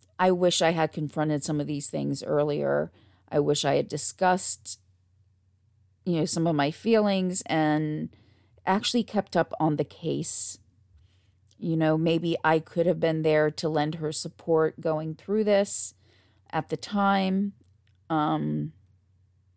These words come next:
you know, even by letters. Uh, you know, and until that point, until that day Mom met me at the door and told me that, I probably,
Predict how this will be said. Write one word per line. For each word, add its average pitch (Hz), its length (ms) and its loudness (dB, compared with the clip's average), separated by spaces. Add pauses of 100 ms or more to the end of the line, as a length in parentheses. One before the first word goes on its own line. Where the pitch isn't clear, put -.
(120)
you 170 60 -8
know, - 120 -4
even 175 280 0
by 160 160 4
letters. 180 680 2 (1160)
Uh, - 380 -2 (520)
you 190 100 -2
know, 175 200 2 (880)
and 196 160 2
until 196 380 2
that 233 240 4
point, 247 360 2
until 180 280 -2
that 202 240 2
day 202 160 2
Mom 196 340 0
met 196 180 0
me 214 140 -2
at 208 140 -4
the 202 80 -6
door 233 520 2 (600)
and 196 180 0
told 240 240 0
me 254 140 2
that, 190 400 4 (340)
I 214 280 4 (120)
probably, 220 1200 -2